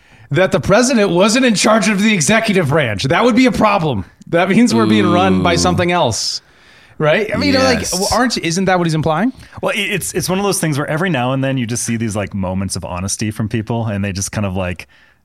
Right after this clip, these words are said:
Speaker 3: let you peek behind what's, you know, what's behind there. But, you know, th-, they just all know this. It's like,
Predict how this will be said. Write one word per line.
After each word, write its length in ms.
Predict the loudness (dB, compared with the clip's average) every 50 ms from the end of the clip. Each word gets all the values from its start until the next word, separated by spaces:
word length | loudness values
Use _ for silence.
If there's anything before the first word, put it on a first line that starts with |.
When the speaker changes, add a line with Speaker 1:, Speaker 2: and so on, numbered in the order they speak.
| _ _ -10
Speaker 3:
let 320 | -6 -4 -4 -2 -2 -4 -4
you 60 | -6
peek 300 | -4 -4 -6 -6 -6 -4
behind 380 | -4 -4 -2 -2 -2 -2 -2
what's, 280 | -4 -4 -4 -6 -8 -8 -6
you 140 | -6 -6 -4
know, 160 | -4 -6 -6
what's 240 | -6 -8 -8 -8 -8
behind 300 | -8 -6 -4 -4 -4 -4
there. 120 | -4 -4
But, 240 | -4 -6 -6 -6 -4
you 100 | -4 -2
know, 140 | -2 -2 -4
th-, 140 | -4 -4
they 140 | -4 -2 -2
just 180 | -2 -2 -2 -2
all 100 | -2 -2
know 220 | -2 -2 -2 -2 -4
this. 200 | -4 -6 -8 -8
It's 100 | -8 -6
like, 140 | -8 -8 -10